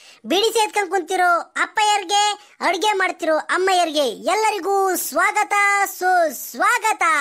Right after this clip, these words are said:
ಇವತ್ತು ನಮ್ ಜೊತೆಗೆ ನಮ್ಮ ಶಿರಾ ಸರಿಗಮಪ ವೇದಿಕೆಯ ತೀರ್ಪುಗಾರರಾಗಿ ಆಗಮಿಸಿದ್ದಾರೆ ಶಿರಾದ ಜನಪ್ರಿಯ ಮಾತುಗಾರ್ತಿ ಪುಟ್ರಂಗಜ್ಜಿ. ಪುಟ್ರಂಗಜ್ಜಿಗೆ ಸ್ವಾಗತ,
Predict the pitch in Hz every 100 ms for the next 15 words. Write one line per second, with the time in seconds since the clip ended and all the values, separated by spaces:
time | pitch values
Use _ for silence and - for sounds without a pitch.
0 | 226 196 - - _ _ _ _ _ _
1 | _ _ _ _ _ _ _ _ _ _
2 | 339 453 466 453 440 403 370 415 427 415
3 | 370 415 392 370 359 339 370 403 403 -
4 | 370 381 381 381 370 359 349 320 339 359
5 | 359 370 370 427 370 427 392 370 349 349
6 | 349 - 339 370 370 349 359 370 381 370
7 | - - - 381 427 415 392 392 233 349
8 | 440 403 403 381 320 359 415 392 381 381
9 | 381 381 381 - - - 440 453 453 440
10 | 415 427 320 440 381 247 - 403 392 453
11 | 427 392 370 370 370 370 339 285 392 453
12 | 415